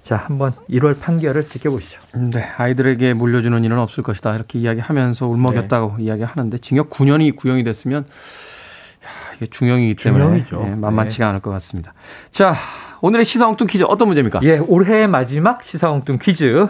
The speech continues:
Speaker 1: 이재용 삼성전자 부회장이 파기환송심에서 검찰로부터 징역 구 년을 구형받았다는 소식을 막 전해드렸죠. 여기서 문제.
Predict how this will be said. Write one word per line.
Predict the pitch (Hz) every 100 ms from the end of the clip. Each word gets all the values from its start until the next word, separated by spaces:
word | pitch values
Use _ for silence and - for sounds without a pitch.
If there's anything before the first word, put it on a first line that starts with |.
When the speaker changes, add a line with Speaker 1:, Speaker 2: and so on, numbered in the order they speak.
| - 131
Speaker 1:
이재용 | 131 180 190 185
삼성전자 | 190 185 180 175 165 170
부회장이 | 151 147 143 147 175 202 -
파기환송심에서 | - 220 240 220 202 202 170 151 127 101 92 127 185
검찰로부터 | 147 139 156 135 120 135
징역 | 143 117 131 -
구 | - 131
년을 | 135 135 208
구형받았다는 | 220 139 123 113 110 110 113
소식을 | 110 - - 147 139
막 | -
전해드렸죠. | - 131 110 104 87 190 214 _ _ -
여기서 | 170 196 202
문제. | 151 196 180 123 -